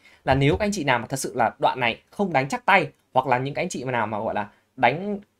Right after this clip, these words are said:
không giỏi, thì tốt nhất là gom được bao nhiêu trước khi thị trường bùng nổ thì giữ bấy nhiêu cho mình,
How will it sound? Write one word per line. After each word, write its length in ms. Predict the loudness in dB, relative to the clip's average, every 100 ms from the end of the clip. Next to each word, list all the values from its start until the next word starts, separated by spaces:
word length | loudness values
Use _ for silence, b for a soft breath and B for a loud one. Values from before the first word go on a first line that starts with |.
| _ _
không 180 | 0 4
giỏi, 300 | 4 2 -4 _ b _
thì 80 | 0
tốt 120 | 2
nhất 240 | 2 -2
là 200 | -2 -4 B _
gom 360 | 6 6 8
được 200 | 4 0 2
bao 200 | 0 4
nhiêu 280 | 4 4 2
trước 220 | 0 0
khi 160 | 0 -4
thị 100 | -4
trường 140 | -2
bùng 140 | -2 -2
nổ 160 | -4 -8 b b
thì 140 | 0
giữ 200 | 2 2
bấy 180 | 4 4
nhiêu 140 | 6 4
cho 120 | 6
mình, 160 | 2